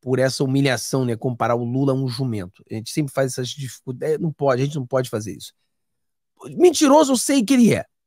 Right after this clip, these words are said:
Mas nesse momento ele tá mentindo ou ele realmente falta inteligência? Ele não sabe, na verdade, então ele fala essas baboseiras porque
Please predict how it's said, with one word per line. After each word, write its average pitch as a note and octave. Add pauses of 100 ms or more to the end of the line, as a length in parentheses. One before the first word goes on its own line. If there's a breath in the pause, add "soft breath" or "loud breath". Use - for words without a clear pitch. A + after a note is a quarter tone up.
(160)
Mas A3
nesse F4+
momento D#3
ele C3
tá B2+
mentindo C#4 (500)
ou D#4+
ele D#4
realmente B3+
falta C#4
inteligência? E3 (420)
Ele A3
não D#4+
sabe, C4
na E3
verdade, D#3+ (240 soft breath)
então G#3
ele C4+
fala D4
essas G#3
baboseiras E3 (300 soft breath)
porque B3